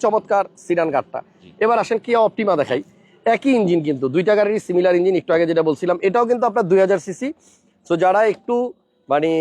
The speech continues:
Speaker 1: সিসি বেশি চান, যে গাড়িটা যেন চালায় খুব মজা পাওয়া যায়, তাদের জন্য আজকে দুইটা ইউনিট নিয়ে আসছি। এটা হচ্ছে Kia Optima, এটা মডেল মনে হয় দুই হাজার পনেরো নাকি?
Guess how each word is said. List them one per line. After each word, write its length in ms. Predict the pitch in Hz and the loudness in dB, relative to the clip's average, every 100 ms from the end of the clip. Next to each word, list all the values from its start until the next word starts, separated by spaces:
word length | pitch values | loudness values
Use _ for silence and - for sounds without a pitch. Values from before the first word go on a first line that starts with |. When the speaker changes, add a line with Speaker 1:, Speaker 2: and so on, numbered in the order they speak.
| 151 - | -4 -4
Speaker 1:
সিসি 300 | 220 - 240 233 175 | -4 -2 -2 0 -2
বেশি 180 | 190 208 | -2 -2
চান, 180 | 202 165 175 - _ - | -2 -2 -4 -12 _ -6
যে 60 | 139 151 | -2 0
গাড়িটা 240 | 156 165 175 | 0 0 0
যেন 100 | 185 175 - | 0 0 0
চালায় 280 | 180 180 175 | 0 0 0
খুব 100 | 175 175 | -2 0
মজা 180 | 180 185 | 0 0
পাওয়া 140 | 175 151 | 0 2
যায়, 120 | 165 - _ _ - | 0 -4 _ _ -2
তাদের 200 | 233 214 | 0 2
জন্য 120 | 208 202 190 | 2 2 0
আজকে 160 | - 196 | -2 -2
দুইটা 180 | 170 190 180 | 0 0 0
ইউনিট 200 | 170 156 | -2 -2
নিয়ে 120 | 160 143 | 0 0
আসছি। 180 | - 110 - _ _ 160 | -2 -10 -10 _ _ -2
এটা 100 | 202 | 0
হচ্ছে 160 | - 226 - | -2 -4 -4
Kia 200 | 233 233 226 | 0 2 2
Optima, 320 | - 254 254 262 | 0 -4 -2 -2
এটা 140 | 202 208 | -2 0
মডেল 200 | 196 196 202 | 0 -2 -4
মনে 100 | 208 | -4
হয় 100 | 202 | -2
দুই 80 | 190 | 2
হাজার 240 | 185 196 190 - - - _ - | 2 4 2 -2 -16 -16 _ 0
পনেরো 260 | 247 196 110 - | 2 2 0 -4
নাকি? 180 | 160 170 | -6 -4